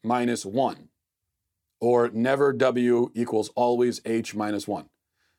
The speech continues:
It was around the same time frame that some guys at work wanted to go out and grab a few beers. I'm pretty sure that this was the first time that this particular situation happened in our marriage.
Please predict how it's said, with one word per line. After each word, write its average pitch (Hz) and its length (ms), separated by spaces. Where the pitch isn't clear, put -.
It - 40
was 131 100
around 147 160
the 139 80
same 220 240
time 143 260
frame 139 320
that 131 220
some 139 220
guys 131 280
at 113 60
work 135 280
wanted 120 200
to 113 60
go 113 120
out 113 260
and 104 80
grab 110 180
a 101 40
few 110 160
beers. 120 400
I'm - 60
pretty 160 160
sure 139 180
that 104 80
this 131 180
was 120 200
the 107 80
first - 260
time 117 300
that 110 120
this - 140
particular 127 340
situation 107 440
happened 135 280
in 104 60
our 101 60
marriage. 101 320